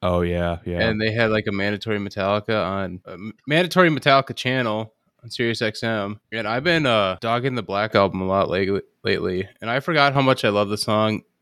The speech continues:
Speaker 2: Of Wolf and Man.
Speaker 1: That is a good song.
Speaker 2: <laughs> It's fucking sweet.
Speaker 1: Yeah, yeah. I, so I listened to the Miley Cyrus and Elton John Nothing Else Matters. I didn't think it was that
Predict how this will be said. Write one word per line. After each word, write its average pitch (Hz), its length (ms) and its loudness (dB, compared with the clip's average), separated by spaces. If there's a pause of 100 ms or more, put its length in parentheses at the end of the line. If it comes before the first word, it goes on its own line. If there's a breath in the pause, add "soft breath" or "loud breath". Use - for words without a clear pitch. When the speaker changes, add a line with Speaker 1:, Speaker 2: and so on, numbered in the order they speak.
Speaker 2:
Of 98 180 -4
Wolf 104 260 4
and 92 160 -4
Man. 92 460 -4
Speaker 1:
That 117 220 4
is 92 120 2
a 85 60 -8
good 85 180 -8
song. 82 480 -6
Speaker 2:
<laughs> - 40 -16
It's 202 340 2
fucking 320 300 2
sweet. 156 760 2 (640)
Speaker 1:
Yeah, 90 380 2
yeah. 85 300 -2 (180)
I, 123 200 0 (360 loud breath)
so - 160 -4
I 113 160 0
listened 139 460 -2
to 123 100 -4
the 87 640 0
Miley 92 400 0
Cyrus 90 800 -2 (120)
and 85 240 -4
Elton 85 440 -8
John 82 720 -8 (180)
Nothing 85 320 -8
Else 80 240 -8
Matters. 82 760 -6
I 104 80 0
didn't 127 140 2
think 135 120 -2
it 120 120 2
was 107 180 -2
that 87 240 0